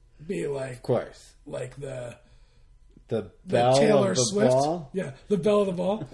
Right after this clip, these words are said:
Speaker 2: <laughs>
Speaker 1: The Taylor Swift, where, you know, they always have the cutaways. Like, she was gonna be that to the, uh, music awards, you know. So, um,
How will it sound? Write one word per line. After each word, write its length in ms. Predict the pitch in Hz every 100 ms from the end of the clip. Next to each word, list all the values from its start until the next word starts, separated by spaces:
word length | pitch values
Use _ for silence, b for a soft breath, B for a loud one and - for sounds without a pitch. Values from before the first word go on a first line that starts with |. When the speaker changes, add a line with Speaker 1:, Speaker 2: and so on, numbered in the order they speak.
| 131
Speaker 2:
<laughs> 140 | - 127
Speaker 1:
The 140 | 196 -
Taylor 340 | 202 208 202 185
Swift, 480 | - 180 180 208 185
where, 320 | 170 160 156 _
you 120 | 175
know, 120 | 82 151
they 140 | 82
always 200 | 120 147
have 140 | 160
the 60 | 143
cutaways. 580 | - - 160 170 185 - - b b b b -
Like, 280 | 170 151 135
she 180 | - 220
was 120 | 220 185
gonna 180 | 175 160
be 160 | 170
that 400 | 151 151 139 - _ _ -
to 140 | 147
the, 220 | 131 131
uh, 300 | 123 117 110 123
music 320 | 127 135 -
awards, 340 | 92 - -
you 80 | 117
know. 120 | 107 101 _ b b b b b
So, 440 | - 185 160 160
um, 500 | 160 156 156 147 143